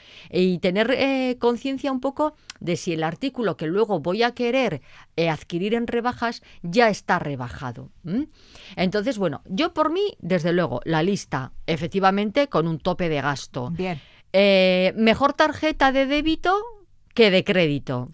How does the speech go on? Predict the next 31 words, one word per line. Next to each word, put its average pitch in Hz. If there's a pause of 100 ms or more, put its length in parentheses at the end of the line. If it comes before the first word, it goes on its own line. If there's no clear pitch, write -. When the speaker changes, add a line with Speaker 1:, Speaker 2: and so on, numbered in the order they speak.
Speaker 2:
Sí, -
porque 226
cuando 202
la 196
utilizamos 262 (300)
no 190
somos 214
conscientes 220
del 196
gasto 226
que 170
estamos 180
Speaker 1:
Eso 226
Speaker 2:
haciendo 175
y 147
luego 143
Speaker 1:
es. 254
Speaker 2:
vienen 233
los 185
sustos 226
el 185
mes 190
siguiente. 269
Speaker 1:
Efectivamente. 185
Speaker 2:
Ya. 180
Speaker 1:
Hombre, 185 (160)
lo 196
del 208
metálico, 294
lo 214
del, 214